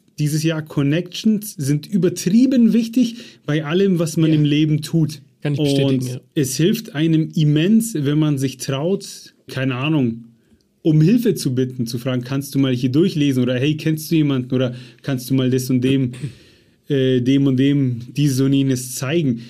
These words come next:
Speaker 1: Es ist wahnsinnig wichtig, im Leben auf Leute zuzugehen. Geschrieben wird immer noch alleine am Schreibtisch.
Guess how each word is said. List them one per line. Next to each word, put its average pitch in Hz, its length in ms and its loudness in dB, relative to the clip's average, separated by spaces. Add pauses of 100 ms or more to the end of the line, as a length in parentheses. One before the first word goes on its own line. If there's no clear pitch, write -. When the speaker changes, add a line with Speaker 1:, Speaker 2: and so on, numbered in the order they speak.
(160)
Speaker 1:
Es 143 200 -2
ist 127 200 -2
wahnsinnig 196 600 0
wichtig, 185 420 -2
im 165 160 2
Leben 175 380 2
auf 139 200 -4
Leute 151 380 -2
zuzugehen. 185 840 -2 (580)
Geschrieben 160 540 2
wird 156 180 0
immer 180 180 2
noch 156 280 -2 (180)
alleine 147 480 0
am 127 100 2
Schreibtisch. 135 720 -4